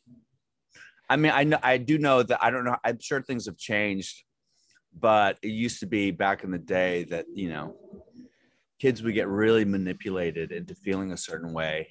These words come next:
And, uh, and I think it, it might be part of the reason why a lot of child actors, look, there are a lot of reasons why child actors are fucked up, but, like, you know, i-, i-, if you see a kid who's, like,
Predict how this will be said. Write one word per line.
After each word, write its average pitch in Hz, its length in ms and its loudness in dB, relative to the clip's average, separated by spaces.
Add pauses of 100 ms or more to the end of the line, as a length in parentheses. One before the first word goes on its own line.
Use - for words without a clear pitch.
(140)
And, 85 240 -6
uh, 78 240 -8 (880)
and 98 100 0
I 104 60 0
think 117 180 -2
it, 107 300 -2
it 113 120 0
might 120 160 2
be 120 80 -6
part 113 160 0
of 101 40 -2
the 104 60 0
reason 101 220 -6
why 95 100 -2
a 92 60 -2
lot 90 220 0
of - 140 -12
child 90 340 0
actors, 82 540 -6 (760)
look, 110 140 0
there 123 120 6
are 95 120 -2 (160)
a 117 80 0
lot 117 140 6
of 113 60 4
reasons 92 200 0
why 85 140 0
child 85 300 0
actors 76 300 -6
are 80 100 -10
fucked - 320 -8
up, 76 200 -6 (100)
but, 85 140 -6
like, 87 200 -2 (1000)
you 110 120 -2
know, 76 260 -8 (280)
i-, 95 60 2
i-, 95 120 2
if 110 380 -4
you 110 80 -2
see 113 220 -2
a 101 40 -2
kid 104 280 -2
who's, 95 240 -6
like, 85 320 -4